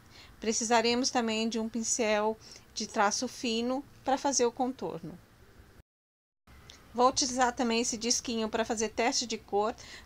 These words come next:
antes de levar o pó pra minha pintura. Ou seja, eu pego o pó, já deixei separado os pós que eu quero utilizar, é, os corantes aveludados, né?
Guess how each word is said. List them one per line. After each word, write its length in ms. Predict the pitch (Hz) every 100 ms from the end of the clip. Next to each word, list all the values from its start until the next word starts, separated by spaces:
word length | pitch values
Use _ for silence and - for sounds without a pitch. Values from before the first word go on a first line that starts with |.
| -
antes 400 | 254 302 - 247
de 140 | 269
levar 560 | 262 269 247 226 254 277
o 140 | 262
pó 260 | - 220 208
pra 180 | 214 240
minha 360 | 233 240 269 - - 254 -
pintura. 600 | 330 381 302 196 170 - - - -
Ou 80 | 214
seja, 420 | 226 214 202 196
eu 200 | 180 196
pego 420 | 196 - 202 220 247
o 40 |
pó, 300 | - 196 202
já 140 | 208
deixei 380 | 202 214 - 233
separado 480 | 240 277 233 220 196
os 100 | 208
pós 300 | - 196 196
que 80 | 208
eu 80 | 202
quero 240 | 208 180
utilizar, 640 | - 202 247 247 202 226 - - - - -
é, 320 | 190 190 185
os 160 | 196
corantes 680 | - 233 202 202 247 - - -
aveludados, 840 | 208 202 190 180 180 185 196 269 262
né? 240 | 226